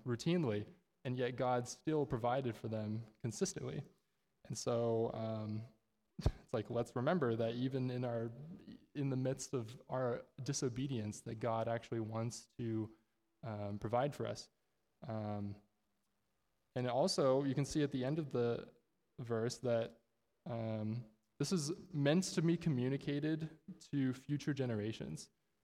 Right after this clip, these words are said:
So God's faithfulness was actually meant to be sort of handed down from person to person. Uh, like, we're all, this is a collective effort of remembering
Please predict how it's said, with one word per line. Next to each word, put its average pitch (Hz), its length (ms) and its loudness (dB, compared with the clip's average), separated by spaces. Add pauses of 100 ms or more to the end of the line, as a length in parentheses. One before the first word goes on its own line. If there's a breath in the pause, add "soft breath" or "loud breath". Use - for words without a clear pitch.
(120)
So 131 80 2
God's 135 340 2
faithfulness 131 600 2
was 117 100 -2
actually 113 280 -2
meant 113 280 -2
to - 80 -8
be 113 280 -2 (300)
sort 123 80 2
of 120 80 -2
handed 127 520 0
down 117 420 2
from 110 300 -4 (520)
person 120 520 0
to 120 80 -4
person. 117 560 -2 (280)
Uh, 107 220 -4
like, 107 160 -2
we're 120 100 0
all, 123 320 2
this - 200 -6
is 117 120 -4
a 120 80 -2
collective 127 640 0
effort 113 320 -2
of 107 140 -4
remembering 110 560 -2